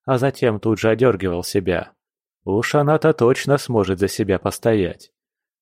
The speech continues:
Охотник мысленно ругал себя за беспричинные переживания всю дорогу обратно – но, как оказалось, напрасно. Ни Саоны, ни представителя племени Кхонах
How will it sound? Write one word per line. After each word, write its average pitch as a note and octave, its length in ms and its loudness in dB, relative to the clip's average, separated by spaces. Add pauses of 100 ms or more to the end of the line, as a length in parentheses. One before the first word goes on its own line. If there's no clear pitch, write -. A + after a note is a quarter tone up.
(260)
Охотник B2+ 640 0
мысленно C#3+ 500 2
ругал C#3 340 2
себя C3+ 380 2
за C3 160 0
беспричинные C3+ 800 0
переживания C3 840 2
всю - 280 -4
дорогу C3+ 440 2
обратно – A#2 680 0 (420)
но, C3+ 280 2
как - 260 -4
оказалось, G2 680 -2
напрасно. F#2 760 -4 (540)
Ни C3 160 2
Саоны, A#2 800 0 (260)
ни C#3+ 100 0
представителя A2 800 0
племени G2 480 0
Кхонах A#2 680 -2